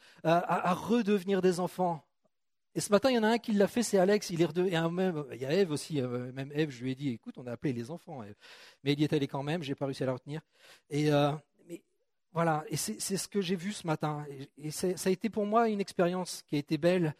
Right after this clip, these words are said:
parce que je, d'habitude, je suis là devant, et là, j'étais derrière, et j'ai vu cette farandole, j'ai vu ces enfants qui avaient cette fierté de pouvoir louer Dieu.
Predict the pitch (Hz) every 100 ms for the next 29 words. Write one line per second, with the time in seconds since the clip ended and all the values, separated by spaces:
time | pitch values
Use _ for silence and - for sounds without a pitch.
0 | _ _ 156 - 202 202 156 143 175 190
1 | 233 196 - 190 180 202 190 190 226 190
2 | 175 165 165 190 175 175 170 170 185 175
3 | 160 156 156 190 180 185 160 165 156 151
4 | 160 160 190 160 160 160 151 135 - -
5 | - 165 165 160 - 196 - 165 147 131
6 | 156 143 147 139 123 131